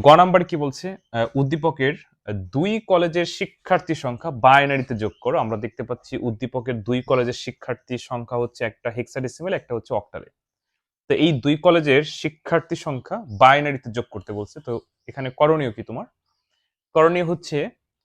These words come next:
দুই কলেজের শিক্ষার্থী সংখ্যা তুমি বাইনারিতে কনভার্ট করবা, তারপর বাইনারিতে যোগ দিবা, তাহলে কিন্তু তিন পেয়ে যাবা। ঘ নাম্বারে বলছে উদ্দীপকের কোন কলেজের শিক্ষার্থী সংখ্যা বেশি তা যোগের মাধ্যমে নির্ণয় করো, বিয়োগের মাধ্যমে কিন্তু না,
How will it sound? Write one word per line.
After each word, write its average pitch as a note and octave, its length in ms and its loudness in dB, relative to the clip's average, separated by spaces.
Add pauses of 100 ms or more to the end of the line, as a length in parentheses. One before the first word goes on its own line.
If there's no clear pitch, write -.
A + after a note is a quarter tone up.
(220)
দুই C3+ 200 2
কলেজের D#3+ 320 4
শিক্ষার্থী - 560 -4
সংখ্যা E3+ 520 -4
তুমি C#3+ 120 -4
বাইনারিতে A#2+ 460 0
কনভার্ট G#2+ 380 -4
করবা, E2+ 340 -14
তারপর C#3 240 4
বাইনারিতে A2+ 380 -4
যোগ G#2 220 -10
দিবা, - 180 -20 (960)
তাহলে A#2+ 180 -4
কিন্তু C#3 180 -6 (100)
তিন D3+ 140 -4
পেয়ে A#2 180 0
যাবা। D#2+ 220 -10 (1080)
ঘ C3+ 180 6
নাম্বারে F#3+ 300 4
বলছে D#3+ 300 -2 (640)
উদ্দীপকের F3 640 2 (220)
কোন A3+ 260 2
কলেজের F3 420 2
শিক্ষার্থী - 640 -6
সংখ্যা D3 340 -6
বেশি C#3 540 -2
তা C3 100 6 (300)
যোগের D#3+ 260 4
মাধ্যমে C#3 400 2
নির্ণয় B2 200 -2
করো, G#2+ 160 -4
বিয়োগের G3+ 420 6
মাধ্যমে C3+ 280 -2
কিন্তু G#2+ 240 -14
না, F2+ 100 -20